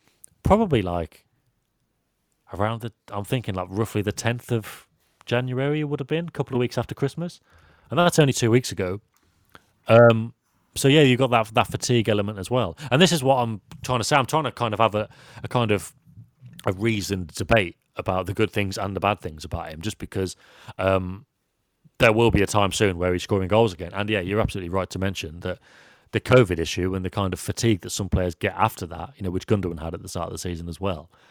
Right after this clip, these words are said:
um, that's definitely part of it. And again, when, I suppose when I'm talking about, I didn't have this in mind when I was talking about it, but when I mentioned how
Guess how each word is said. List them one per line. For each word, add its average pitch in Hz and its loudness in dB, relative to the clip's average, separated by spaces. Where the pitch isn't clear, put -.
um, 90 -6
that's 117 4
definitely 101 0
part 120 2
of 92 0
it. 98 -4
And 107 0
again, 120 6
when, 123 2
I 110 -2
suppose 135 4
when 110 4
I'm 101 2
talking 98 0
about, 90 -2
I 98 2
didn't 117 0
have 101 2
this 92 -2
in 90 -4
mind 110 2
when 90 -12
I 80 -10
was 80 -10
talking 90 -8
about 82 -12
it, 87 -14
but 104 -6
when 117 0
I 104 -2
mentioned 101 -4
how 92 0